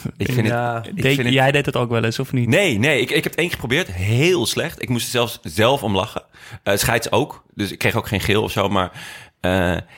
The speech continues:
Speaker 1: ik weet niet, het, het hoort er toch ook gewoon bij of zo.
Speaker 2: Nou, het is
Speaker 1: Nu
Speaker 2: wel
Speaker 1: het
Speaker 3: Met de
Speaker 1: toch ook gewoon
Speaker 3: var is het toch wel een
Speaker 1: theater.
Speaker 3: beetje weg.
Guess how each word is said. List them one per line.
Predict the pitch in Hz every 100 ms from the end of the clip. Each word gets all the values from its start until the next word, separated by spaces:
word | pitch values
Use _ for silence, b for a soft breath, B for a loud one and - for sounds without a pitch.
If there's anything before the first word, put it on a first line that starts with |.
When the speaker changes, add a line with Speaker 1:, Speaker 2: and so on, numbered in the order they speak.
| B B
Speaker 1:
ik | 143
weet | 180
niet, | 143
het, | 139 143 143
het | 147 127
hoort | 95 165 -
er |
toch | - -
ook | - -
gewoon | - 127 87
bij | - - -
of |
zo. | -
Speaker 2:
Nou, | -
het | -
is |
Speaker 1:
Nu | -
Speaker 2:
wel | 233
Speaker 1:
het | 190
Speaker 3:
Met |
de | 202
Speaker 1:
toch |
ook | 196
gewoon | 220
Speaker 3:
var | 226
is | 175 -
het | 151
toch | 170
wel | 139
een | 151
Speaker 1:
theater. | 165 160
Speaker 3:
beetje | 151 147 147
weg. | 220 135 - -